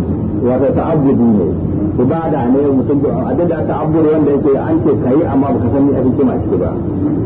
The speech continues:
Wa qala Sufyan, "Hadha al-fiqhu bi aynihi", wannan shine fiqhu da ainihinsa, wato fahimta addini. Wato matuƙar ruwa bai canza daga halin sa ba,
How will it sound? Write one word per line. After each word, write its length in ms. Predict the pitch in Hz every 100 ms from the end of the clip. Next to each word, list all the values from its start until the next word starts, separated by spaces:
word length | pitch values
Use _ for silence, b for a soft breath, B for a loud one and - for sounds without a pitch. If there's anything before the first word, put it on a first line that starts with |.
| - - - - - 110
Wa 140 | 131
qala 300 | 139 214 208
Sufyan, 500 | 165 170 160 151 120 85 - - -
"Hadha 460 | - 170 185 170
al-fiqhu 600 | 180 180 165 - 156 127 101 - - - - 143 139
bi 140 | 127
aynihi", 440 | 143 160 139 117 120
wannan 400 | 143 175 170 139
shine 300 | 170 160 135
fiqhu 300 | 131 170 165
da 140 | 160
ainihinsa, 580 | - 143 143 139 123 - - - - -
wato 260 | - 120 -
fahimta 420 | 139 131 165 -
addini. 600 | 156 123 117 123 123 190 175 - 98 110 -
Wato 340 | 117 123 127
matuƙar 480 | 123 156 175 - 165
ruwa 460 | 160 165 170 165 160 160 156 - - - -
bai 260 | 226 262 -
canza 400 | 170 175 160 -
daga 260 | 254 127
halin 440 | - 160 160 151 131
sa 140 | 131
ba, 200 | 151 160